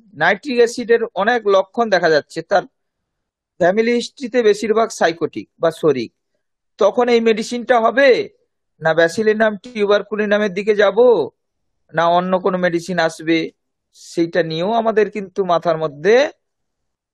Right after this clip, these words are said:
অনেক ভাবনার জায়গা। অর্থাৎ একটা সিমিলিমাম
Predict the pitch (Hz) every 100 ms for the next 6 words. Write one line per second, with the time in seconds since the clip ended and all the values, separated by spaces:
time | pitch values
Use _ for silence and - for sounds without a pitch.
0 | _ _ _ _ 131 156 127 127 131 123
1 | 107 98 87 127 208 208 _ - - -
2 | 185 - - 151 156 170 185 240